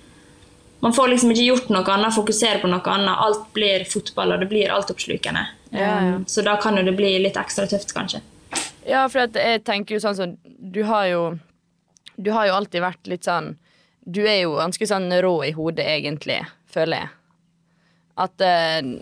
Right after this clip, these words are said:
Speaker 2: og bare det at du klarer også å være så, liksom, på ballen og bare sånn, «OK, da skal jeg bare ha det fokuset her.» For det er veldig, altså, det er jo veldig <laughs> annerledes enn sånn jeg er. Men jeg føler jo likevel
Speaker 1: Ja.
Speaker 2: at du har jo,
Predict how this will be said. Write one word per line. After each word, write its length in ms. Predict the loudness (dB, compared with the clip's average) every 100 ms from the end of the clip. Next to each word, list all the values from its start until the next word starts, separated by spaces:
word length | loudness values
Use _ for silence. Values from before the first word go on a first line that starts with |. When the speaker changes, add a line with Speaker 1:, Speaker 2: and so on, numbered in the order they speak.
| -14 -4
Speaker 2:
og 160 | -2 2
bare 140 | 2
det 100 | 2
at 180 | 0 -2
du 60 | -6
klarer 380 | -2 0 2 0
også 240 | -2 -2
å 60 | 0
være 240 | -2 -2
så, 240 | -6 -6 -2 -2
liksom, 640 | -4 -6 -6 -6 -8 -12 -6
på 160 | -2 0
ballen 400 | 0 0 0 -2
og 80 | -2
bare 220 | 0 0
sånn, 280 | 0 -2 -2
«OK, 280 | -2 0 2
da 100 | 0
skal 180 | -2 -2
jeg 80 | -2
bare 240 | -2 -2 0
ha 240 | 0 0
det 180 | -2 -4
fokuset 400 | -6 -12 -10 -6
her.» 280 | -4 -4 -4 _ _ -20 _ _ _
For 140 | -4 2
det 160 | 2
er 40 | 4
veldig, 600 | 0 0 0 2 0 0
altså, 240 | -4 -4 0
det 100 | 2
er 80 | 4
jo 140 | 2
veldig 340 | 0 0 0
<laughs> 40 | 0
annerledes 440 | 0 0 0 -2
enn 160 | -4 -4 -4
sånn 200 | -4 -2
jeg 180 | 0 0 0 -2
er. 40 | -6 _ _ _ _
Men 200 | -2 0
jeg 120 | 0
føler 280 | 0 0 2
jo 60 | 2
likevel 560 | 2 2 2 2 0
Speaker 1:
Ja. 100 | 0
Speaker 2:
at 400 | -2 -4 -20 -20 -20 _ -8
du 220 | 0 2
har 220 | 2 2
jo, 320 | 2 2 0